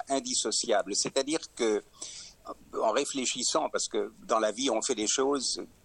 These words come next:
quelquefois, pas par automatisme, mais par, euh, je dirais, par instinct, par recherche de, de quelque chose qui plaît, par, euh,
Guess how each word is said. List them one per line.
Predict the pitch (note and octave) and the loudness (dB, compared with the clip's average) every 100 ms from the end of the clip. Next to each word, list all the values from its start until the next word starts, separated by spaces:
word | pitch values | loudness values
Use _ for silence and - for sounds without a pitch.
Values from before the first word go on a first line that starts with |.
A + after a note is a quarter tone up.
| - | -6
quelquefois, | A#2 - A2 - A#2 A2+ G2+ - - - - - | -4 0 0 4 4 4 0 -8 -20 -20 -6 0
pas | A2 | 2
par | A2+ G2+ | 2 0
automatisme, | A2 A#2 A#2 - C3+ F#2+ | 0 0 0 -2 -6 -4
mais | G2+ | -4
par, | G2 G#2 F#2+ | 2 2 2
euh, | F#2+ F#2+ F#2+ | 0 -2 -4
je | G#2+ | -4
dirais, | G2+ A#2+ | 0 0
par | - G#2 | 2 0
instinct, | A#2 A2 - - A#2 A#2+ | 0 0 0 0 2 2
par | G#2 F#2 | 0 0
recherche | G2 G2+ A#2+ G#2 - | 0 0 0 0 -2
de, | G2 F#2+ | -2 -2
de | F#2+ | -2
quelque | A2 F#2+ | -4 -2
chose | G#2 - - | 0 2 0
qui | - | -2
plaît, | F#2+ - A2+ A#2 | -8 -2 0 2
par, | A2+ F#2+ | 2 2
euh, | F2 F2+ | 2 2